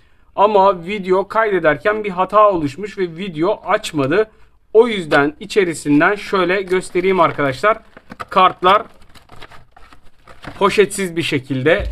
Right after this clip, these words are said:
Yani ben bunları açtım ama maalesef arkadaşlar şöyle hiçbiri poşette değil.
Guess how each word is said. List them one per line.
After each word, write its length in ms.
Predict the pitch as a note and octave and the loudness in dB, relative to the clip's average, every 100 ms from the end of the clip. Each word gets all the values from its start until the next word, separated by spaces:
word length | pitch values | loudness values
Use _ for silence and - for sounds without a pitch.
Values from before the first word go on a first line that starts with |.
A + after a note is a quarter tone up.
| - | -6
Yani 240 | D#3 D#3 E3 | -4 0 2
ben 220 | F3 F3 | 2 2
bunları 280 | F3 E3+ E3+ | 0 2 2
açtım 380 | F3+ - G#3 | 0 -2 0
ama 280 | G#3 F3 G3 - - - - - - | 2 2 0 -6 -14 -16 -18 -18 -4
maalesef 560 | D3 F#3+ F#3+ D3 E3+ F#3+ - | 2 4 4 2 0 0 -2
arkadaşlar 640 | D3 D3 D#3 C#3+ - G3 - - - - - - | -2 2 2 0 2 0 0 -10 -18 -16 -14 -16
şöyle 380 | - E3 E3 F3 - - - - _ - - - | -12 -6 -2 -2 -2 -18 -20 -20 _ -14 -14 -12
hiçbiri 380 | F#3+ - E3 F3+ | -12 -8 -4 -4
poşette 560 | F#3+ E3 F3+ D3+ D3 C#3 | -4 -4 -4 -6 -6 -4
değil. 180 | E3 | -4